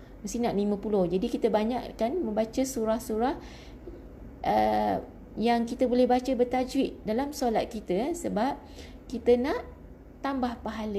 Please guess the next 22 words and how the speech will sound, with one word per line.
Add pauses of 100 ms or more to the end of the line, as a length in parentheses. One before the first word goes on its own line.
kita,
eh. (560)
Dapat? (320)
Ha,
jadi
kita (400)
baca (160)
dengan (640)
empat. (960)
Tapi
tak
boleh
baca
dengan
satu,
eh. (240)
Kalau
baca
wala (140)
ana, (400)
wala (260)
ana,